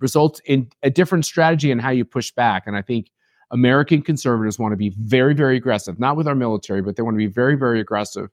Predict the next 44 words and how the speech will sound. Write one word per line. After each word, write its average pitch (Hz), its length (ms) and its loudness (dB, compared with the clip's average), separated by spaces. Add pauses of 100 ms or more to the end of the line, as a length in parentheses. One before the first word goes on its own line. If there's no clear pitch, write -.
(680)
in 104 380 2
using 113 320 2
every 151 240 2
tactic 123 420 -2
we 117 120 0
can 92 500 -4 (380)
to 107 100 -6
get 170 160 2
the 165 100 2
left 120 300 0
out 110 160 4
of 104 80 -2
this 95 140 -6
country. 101 600 -4
We 180 120 0
don't 175 120 4
wanna, 160 240 0 (460)
we 165 80 4
don't 196 100 4
wanna 170 120 4
put 156 160 2
our 139 100 4
political 131 440 0
prisoners 127 480 -4
in 98 120 -4
prison, 143 420 -2
but 123 160 -2
we 123 100 0
do 147 280 2
think 156 240 -2
if 101 120 -4
you 151 160 -2
don't 196 340 0
love 135 260 4
America 117 460 0
and 101 100 -2
its - 300 -10 (400)
founding 127 500 0
document 92 640 -2 (120)
and 87 200 -8
what 104 180 -2
makes 104 240 -4
it 80 180 -10
beautiful, 101 500 -2